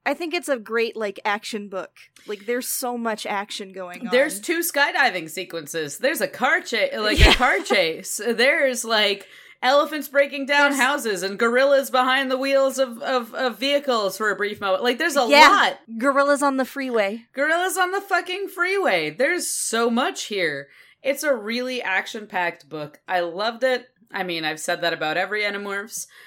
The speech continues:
Speaker 2: I will say that having
Speaker 1: <laughs>
Speaker 2: multiple perspectives in a single book, one, is a lot. Two, timeline, wonky. Three, do appreciate how it's done, though. I think that it's pretty concise. I think
Speaker 1: It's,
Speaker 2: that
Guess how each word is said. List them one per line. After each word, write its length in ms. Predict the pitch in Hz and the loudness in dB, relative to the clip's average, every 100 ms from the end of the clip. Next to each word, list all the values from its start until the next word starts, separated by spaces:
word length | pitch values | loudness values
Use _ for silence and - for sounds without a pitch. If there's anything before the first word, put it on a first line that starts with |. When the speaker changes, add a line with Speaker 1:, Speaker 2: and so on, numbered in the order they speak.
| - | -8
Speaker 2:
I 100 | 220 233 | -2 2
will 180 | 247 | 2
say 320 | 254 247 226 202 | 0 0 0 0
that 200 | 190 - | -2 2
having 400 | 247 226 233 208 | 4 4 2 -2
Speaker 1:
<laughs> 0 | |
Speaker 2:
multiple 360 | 220 247 233 | -6 -8 -12
perspectives 640 | 196 202 - 190 196 175 | -14 -12 -6 -6 -6 -12
in 80 | 175 | -12
a 60 | 170 | -10
single 280 | - 185 170 | -10 -8 -4
book, 280 | 170 160 - | -4 -6 -10
one, 380 | 233 269 226 156 _ | -8 -2 -2 -4 _
is 120 | 254 240 | -10 -8
a 40 | |
lot. 260 | 226 170 143 _ - | -2 -2 -4 _ -8
Two, 280 | 269 185 - | -4 -4 -8
timeline, 520 | 220 247 269 285 294 269 | -8 -4 0 0 -2 -8
wonky. 480 | 214 226 226 151 - | -4 -4 -4 -12 -18
Three, 440 | - 240 285 311 - - _ | -12 -6 -6 -6 -12 -20 _
do 160 | 277 311 | -6 -6
appreciate 480 | 311 311 311 302 269 | -6 -8 -6 -6 -4
how 140 | 254 | -4
it's 120 | 240 | -6
done, 200 | 254 240 | -6 -4
though. 200 | 180 151 - | -6 -10 -12
I 80 | 226 | -10
think 240 | 277 269 | -10 -6
that 100 | 269 | -6
it's 120 | 254 | -6
pretty 200 | - 262 262 | -10 -12 -10
concise. 580 | 254 240 214 262 - - | -8 -6 -6 -6 -8 -8
I 120 | 175 | -10
think 240 | - 214 | -8 -2
Speaker 1:
It's, 60 | 392 | 0
Speaker 2:
that 80 | 415 | 0